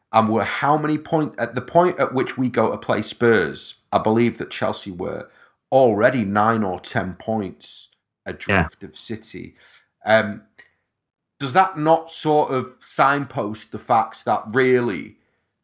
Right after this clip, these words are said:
Speaker 1: those early fixtures, they don't really mean a lot because the league is still finding its feet,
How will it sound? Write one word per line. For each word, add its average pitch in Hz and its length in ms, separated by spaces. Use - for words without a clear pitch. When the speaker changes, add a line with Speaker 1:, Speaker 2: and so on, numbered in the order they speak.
Speaker 1:
those 117 640
early 123 380
fixtures, - 880
they 127 120
don't 139 500
really 110 420
mean 107 320
a 92 100
lot 98 440
because 95 300
the 98 60
league 107 360
is 98 140
still 104 280
finding 98 580
its - 180
feet, - 440